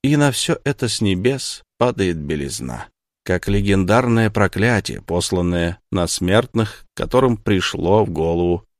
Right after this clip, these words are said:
путешествовать на автомобиле в такую погоду. Белизна, накрывающая всё вокруг покрывалом, накрахмаленный саван мертвеца, бесцветные и бескровные останки,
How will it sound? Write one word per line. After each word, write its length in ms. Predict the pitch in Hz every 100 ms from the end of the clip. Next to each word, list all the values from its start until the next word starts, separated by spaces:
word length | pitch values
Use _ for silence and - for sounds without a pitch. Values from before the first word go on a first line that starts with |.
| _
путешествовать 800 | 98 - - 87 82 - 85 -
на 100 | 73
автомобиле 680 | - - 71 71 85 92 87
в 80 |
такую 560 | - 78 - 80 80 76 _
погоду. 600 | - 71 58 57 58 - _ _ _ _ _ _ _ _ _ _ _ _ _
Белизна, 500 | 104 113 107 110 123
накрывающая 1000 | 120 113 113 113 110 104 - 104 95 90 -
всё 240 | - - 95
вокруг 420 | 90 - 95 -
покрывалом, 840 | 80 - 82 78 101 73 58 - _ _ _
накрахмаленный 880 | 117 107 110 104 110 117 107 104 101
саван 520 | - - 95 95 90
мертвеца, 720 | 85 80 87 80 - 98 90 - _ _ _ _ _ _ -
бесцветные 1080 | 127 131 - 117 120 135 - 117 113 107 107 _
и 60 | 127
бескровные 920 | 117 90 - 85 80 78 73 73 73 _
останки, 800 | 85 - - 73 107 - -